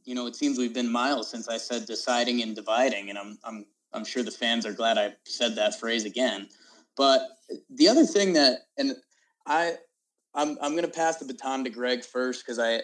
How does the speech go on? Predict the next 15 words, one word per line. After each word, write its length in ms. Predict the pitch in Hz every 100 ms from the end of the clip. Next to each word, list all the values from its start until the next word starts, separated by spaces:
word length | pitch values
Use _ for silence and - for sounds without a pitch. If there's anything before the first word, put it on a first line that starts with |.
| -
I 140 | 117 123
think 240 | 131 117
we 200 | 120 123
stand 560 | 123 - 123 117 113 107 - - _ _ _ _ -
for 140 | 131
sure 320 | 120 - 135
on 140 | 123 113
the 40 |
same, 440 | 110 123 120 113 110 _ _ -
same 340 | - 123 113
area. 320 | 113 123 117
This 380 | 110 110 - - _ _ _ _ _ _
is 440 | 135 135 131 - -
with 240 | 143 139
Frank. 480 | - 208 190 117 117